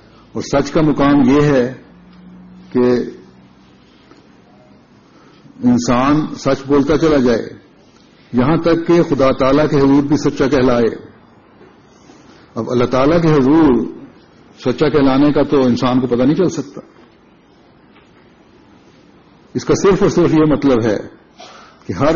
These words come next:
انسان انتہائی باریکی سے ہر وقت اپنا جائزہ لیتا رہے کہ میں کبھی کوئی ایسی بات تو نہیں کہہ رہا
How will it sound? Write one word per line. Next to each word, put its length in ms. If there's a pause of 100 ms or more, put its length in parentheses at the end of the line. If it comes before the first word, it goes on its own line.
انسان 560 (640)
انتہائی 600
باریکی 420
سے 200 (920)
ہر 140 (160)
وقت 180
اپنا 180
جائزہ 280
لیتا 340
رہے 200 (920)
کہ 80
میں 240
کبھی 160
کوئی 180
ایسی 180
بات 240
تو 80
نہیں 120
کہہ 220
رہا 240